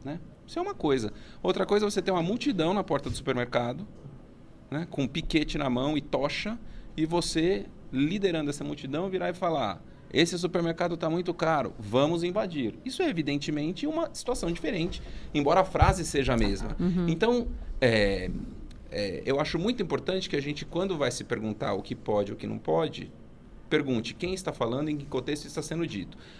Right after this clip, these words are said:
Speaker 1: É, a meia dúzia de pessoas que em dois mil e treze, dois mil e quatorze sentava lá na cadeira de praia, ficava tomando cerveja com pa-, com cartaz um quatro dois, é, é diferente de, no dia imediatamente subsequente à eleição,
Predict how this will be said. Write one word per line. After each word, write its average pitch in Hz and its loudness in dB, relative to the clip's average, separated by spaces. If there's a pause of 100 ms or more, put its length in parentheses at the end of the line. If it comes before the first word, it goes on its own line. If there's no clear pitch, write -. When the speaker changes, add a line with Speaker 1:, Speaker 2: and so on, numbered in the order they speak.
(920)
Speaker 1:
É, 98 -2 (400)
a 110 -2
meia 135 2
dúzia 110 2
de 98 -4 (800)
pessoas 110 0
que - -4
em 101 0
dois 101 0
mil 113 0
e 101 -2
treze, 110 -2
dois 104 -4
mil 110 -2
e 107 -4
quatorze 107 -4
sentava 113 -2
lá 110 0
na 107 -4
cadeira 104 -4
de 110 -6
praia, 101 -2
ficava 107 -4
tomando 110 -2
cerveja 101 -2
com 104 -6
pa-, 110 -4 (160)
com 104 -6
cartaz 104 -4
um 107 -4
quatro 101 -6
dois, 123 0 (420)
é, 98 0
é 127 4
diferente 123 0
de, 110 -2
no 113 0
dia 113 0
imediatamente 107 -2
subsequente 104 -4
à 98 -2
eleição, 104 -4